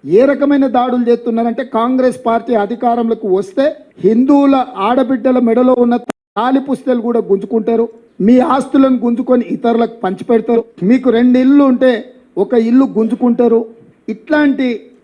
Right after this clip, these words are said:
విచక్షణారహితమైన ఆరోపణలు చేయడమే కాకుండా, బాధ్యతారహితంగా ఒక ప్రధానమంత్రి, కేంద్ర హోంశాఖ మంత్రిగా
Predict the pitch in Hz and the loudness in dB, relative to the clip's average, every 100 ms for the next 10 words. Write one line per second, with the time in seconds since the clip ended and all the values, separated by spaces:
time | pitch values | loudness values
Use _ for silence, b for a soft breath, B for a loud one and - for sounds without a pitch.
0 | _ 160 175 262 - 285 262 262 240 247 | _ -6 -2 -4 -2 -2 0 0 0 0
1 | 247 240 240 233 - - - 151 220 262 | 0 -2 -2 -4 -6 -14 -10 -4 0 0
2 | 269 269 254 247 226 220 226 220 202 185 | 0 0 0 -2 -2 -2 -2 -2 -2 -2
3 | 185 175 165 247 - - _ _ _ _ | -4 -8 -4 -4 -6 -18 _ _ _ _
4 | _ _ _ _ 131 202 - 262 240 277 | _ _ _ _ -4 -4 -4 -8 -2 0
5 | 285 262 226 254 269 254 240 233 220 196 | 0 0 0 0 2 0 0 -4 -4 -2
6 | 247 262 240 240 247 247 220 240 233 208 | 0 0 -2 -4 -10 -2 -2 0 -2 0
7 | 226 240 233 233 214 180 226 247 254 240 | 0 -2 -6 -6 -8 -4 -4 -2 -2 -2